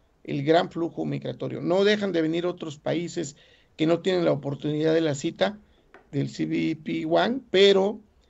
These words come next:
eh, que también migran por esta necesidad y consideran que pueden cruzar la frontera hacia los Estados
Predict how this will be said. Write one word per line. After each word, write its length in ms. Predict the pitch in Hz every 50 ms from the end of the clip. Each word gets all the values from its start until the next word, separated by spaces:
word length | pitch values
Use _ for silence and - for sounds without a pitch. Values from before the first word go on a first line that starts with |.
| _ _ -
eh, 300 | 135 143 143 143 143 143
que 100 | 147 147
también 360 | 139 147 147 160 170 165 170
migran 360 | 175 180 175 170 160 147 143
por 120 | 147 143 151
esta 200 | 143 147 - 160
necesidad 600 | 156 143 139 139 135 - 143 143 156 160 160 -
y 100 | - 139
consideran 580 | - - 151 139 139 151 151 160 160 165 156 143
que 120 | 143 135
pueden 260 | 135 - 151 147 147
cruzar 300 | 143 - 135 123 147 147
la 100 | 151 143
frontera 540 | 139 139 139 131 131 151 147 151 143 139 - - - - _ _ - - -
hacia 220 | - 131 123 143 143
los 140 | 143 131 -
Estados 340 | 143 - - 156 151 147